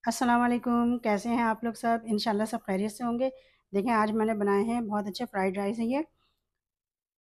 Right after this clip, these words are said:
देखिए, कितने खिले खिले से भी हैं और खूब अच्छे खूबसूरत से लग रहे हैं, खाने में भी बहुत मज़े के हैं।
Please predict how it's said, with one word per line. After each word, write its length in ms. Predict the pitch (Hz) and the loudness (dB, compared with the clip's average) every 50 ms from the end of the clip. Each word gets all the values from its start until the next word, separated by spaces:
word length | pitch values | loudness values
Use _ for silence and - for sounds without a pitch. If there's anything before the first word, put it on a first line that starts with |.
| _ _ _ _ _ _ _ _ _ - | _ _ _ _ _ _ _ _ _ -10
देखिए, 280 | 170 175 175 - 190 | -6 -6 -4 -4 -6
कितने 240 | 185 - 190 - 233 208 | -6 -6 -6 -6 -6 -4
खिले 240 | - 233 214 233 226 | -2 -2 0 0 0
खिले 220 | - 247 240 247 | 0 0 0 0
से 120 | 240 262 254 | -2 -2 -4
भी 140 | 233 262 | -2 -2
हैं 80 | 254 269 | 0 0
और 100 | 269 262 262 - | -2 -2 -4 -12
खूब 220 | - - 233 220 | -12 -8 -4 -4
अच्छे 220 | 220 202 - 254 240 | -4 -4 -4 -6 -6
खूबसूरत 380 | - 220 185 - 240 220 220 220 | -6 -6 -8 -6 -6 -6 -6 -4
से 120 | - 247 | -4 -4
लग 140 | 226 214 190 | -2 0 0
रहे 120 | 196 214 | 0 0
हैं, 180 | 269 254 277 311 - _ _ _ _ _ _ - | 0 0 -2 -4 -6 _ _ _ _ _ _ -2
खाने 260 | - 220 208 208 220 | 2 4 4 6 4
में 40 | 214 | 4
भी 140 | 233 240 240 | 2 0 0
बहुत 220 | 233 240 247 - 240 | 0 -2 -2 -2 -2
मज़े 220 | 226 220 226 240 | -2 -2 -4 -4
के 100 | 240 254 | -4 -4
हैं। 180 | 254 269 294 | -2 -2 -2